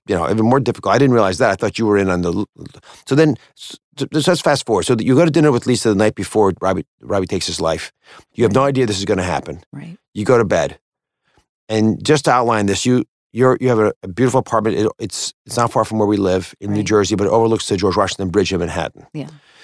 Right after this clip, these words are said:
Speaker 2: We
Speaker 1: S-,
Speaker 2: used to. We
Speaker 1: used to,
Speaker 2: moved
Speaker 1: used to,
Speaker 2: from
Speaker 1: yeah.
Speaker 2: there.
Speaker 1: But
Speaker 2: Yeah.
Speaker 1: so you have, that he lives, he moves to a building right next to you.
Speaker 2: Mm-hmm.
Speaker 1: And then he, you know, he, he jumps out off the bridge where you could have seen him theoretically.
Speaker 2: Literally. Well, it's worse than that, actually. And the,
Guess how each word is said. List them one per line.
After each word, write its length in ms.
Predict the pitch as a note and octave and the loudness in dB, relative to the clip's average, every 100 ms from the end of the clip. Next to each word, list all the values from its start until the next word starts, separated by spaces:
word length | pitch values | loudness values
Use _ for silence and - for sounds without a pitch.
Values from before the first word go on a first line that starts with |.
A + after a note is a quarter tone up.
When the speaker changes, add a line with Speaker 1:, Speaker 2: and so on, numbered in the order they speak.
| - | -10
Speaker 2:
We 100 | D#3+ | -6
Speaker 1:
S-, 60 | D3+ | -4
Speaker 2:
used 240 | C#3 - | -4 -6
to. 180 | - C3+ _ D3 | -14 -18 _ 0
We 80 | |
Speaker 1:
used 160 | C#3 C#3 | 0 2
to, 80 | F2 | -2
Speaker 2:
moved 120 | C#2 | 0
Speaker 1:
used 160 | G2 - | -2 0
to, 0 | |
Speaker 2:
from 80 | G2 | 0
Speaker 1:
yeah. 40 | |
Speaker 2:
there. 40 | E2 | 2
Speaker 1:
But 160 | G2 - | -2 -4
Speaker 2:
Yeah. 60 | C#3 | 0
Speaker 1:
so 180 | B2 G#2 | 2 4
you 180 | A#2+ A#2 | 4 4
have, 180 | A2+ - | 2 -2
that 160 | A2+ G#2+ | -2 2
he 120 | C#3+ | 4
lives, 220 | C#3+ A#2 | 4 4
he 100 | C3 | 2
moves 300 | B2 C3+ B2 | 4 4 2
to 80 | B2 | 0
a 60 | |
building 280 | G2 A#2+ A2+ | 2 2 4
right 140 | A2 - | 0 0
next 220 | F#2+ - | -6 -6
to 100 | F#2+ | -4
you. 200 | F2+ F2 | 0 0
Speaker 2:
Mm-hmm. 260 | C3+ C#3+ D#3+ - _ _ _ _ _ - | 0 -4 -6 -12 _ _ _ _ _ -4
Speaker 1:
And 140 | A#2+ | 2
then 100 | C3+ | 2
he, 300 | A#2+ C3 A2 - _ _ _ _ - | 4 2 0 -6 _ _ _ _ -8
you 80 | A2+ | -4
know, 60 | |
he, 100 | A2 - | -4 -4
he 80 | - | -8
jumps 320 | A2+ C3+ B2+ - | 0 0 0 -2
out 300 | A#2 B2 B2 _ _ | 2 2 0 _ _
off 220 | A#2+ C3 - | -2 -2 -4
the 60 | |
bridge 520 | G2 B2 B2 G#2 - - _ _ | 0 2 4 2 -4 -10 _ _
where 160 | B2 A#2+ | 2 4
you 160 | A#2+ | 4
could 200 | C3+ F#2 - | 2 -2 -8
have 160 | G#2 - | -8 -6
seen 260 | - D#3 | 0 2
him 200 | G#2+ F2+ | 2 0
theoretically. 480 | E2 G#2 F2 F2 D#3+ | -2 -2 2 2 2
Speaker 2:
Literally. 320 | C#3 D#2 C3 - _ | -2 -4 -8 -16 _
Well, 200 | G3 F#3 F#3 | -2 -2 -2
it's 180 | - | -6
worse 300 | D#3+ E3+ D#3 | -4 -4 -4
than 160 | - B2 | -6 -6
that, 240 | A#2+ A#2 - | -6 -12 -12
actually. 640 | C#3 B2+ - B2 B2+ - - | -12 -10 -12 -12 -14 -14 -6
And 260 | D3 D3 | -2 -2
the, 220 | C#3+ C#3 | -2 -6